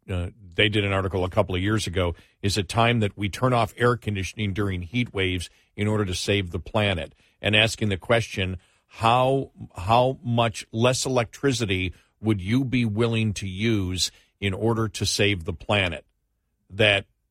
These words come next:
you know, let's not have consistent forms of energy. Let's have undependable forms of energy that could go out at any time in order to save the planet. This is the insanity of the, the left, uh, uh,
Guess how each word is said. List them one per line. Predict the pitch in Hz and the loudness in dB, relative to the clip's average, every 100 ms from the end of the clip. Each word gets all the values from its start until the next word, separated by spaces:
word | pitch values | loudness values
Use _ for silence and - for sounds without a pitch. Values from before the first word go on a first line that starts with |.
| - | -8
you | 90 | -8
know, | 82 _ _ - | -8 _ _ -8
let's | 98 117 - 127 | 2 2 2 2
not | 113 107 - | 4 2 2
have | 110 92 | 2 2
consistent | 104 104 117 - 104 | -2 0 -2 -2 -4
forms | 110 107 87 | 0 0 0
of | 95 | 0
energy. | 120 135 113 101 95 85 _ _ | 2 2 -2 -2 -4 -4 _ _
Let's | 110 113 | 0 2
have | 110 104 - | 0 -2 2
undependable | 147 165 160 - 139 131 120 120 | 2 2 -4 0 2 2 0 -2
forms | - 123 117 110 104 | 0 2 2 0 2
of | 92 | 2
energy | 117 107 95 98 87 _ _ | 2 0 -2 -4 -4 _ _
that | - 95 | 0 2
could | 117 101 | 0 2
go | 117 | 2
out | 110 110 - | 4 0 -2
at | 107 - | -4 0
any | 127 143 | 0 0
time | 127 131 113 95 92 - _ _ - | 0 0 2 2 -2 -6 _ _ -2
in | 107 | -2
order | 120 120 113 107 - _ | 2 2 2 0 -6 _
to | - | -4
save | 107 - 107 87 | 0 2 2 2
the | 87 | -6
planet. | - 107 95 82 - _ | 0 2 2 -2 -10 _
This | 113 117 | -2 0
is | 120 95 | -2 -2
the | 110 | -2
insanity | 104 92 - - 175 180 170 104 82 71 _ _ _ | -2 -2 -2 0 2 2 2 -2 -4 -12 _ _ _
of | - 113 90 | 2 2 4
the, | 104 92 90 _ | 2 2 -2 _
the | 104 107 | -2 2
left, | 101 90 - - _ _ - | 2 0 -2 -16 _ _ -6
uh, | 90 85 80 | -4 -2 -6
uh, | - | -6